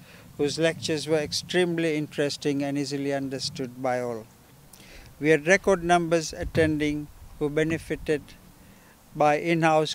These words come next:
cooked lunch, dinner and tea at Navnath Center. And we hope you will join us for the music-filled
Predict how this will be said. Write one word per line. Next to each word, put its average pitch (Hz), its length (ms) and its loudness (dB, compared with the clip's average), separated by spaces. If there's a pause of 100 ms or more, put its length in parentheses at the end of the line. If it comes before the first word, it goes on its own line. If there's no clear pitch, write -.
(140)
cooked 156 300 -2 (340)
lunch, 147 280 -2 (600)
dinner 143 320 0 (120)
and 131 220 -8
tea 117 220 -4 (960)
at 139 100 -6 (100)
Navnath 139 440 -4
Center. 131 340 -8 (1200)
And 165 220 -2
we 175 60 6 (100)
hope 214 240 4
you 170 100 4
will 165 220 -2
join 175 300 4
us 151 180 -4
for 160 180 2
the 156 80 2
music-filled 151 880 -4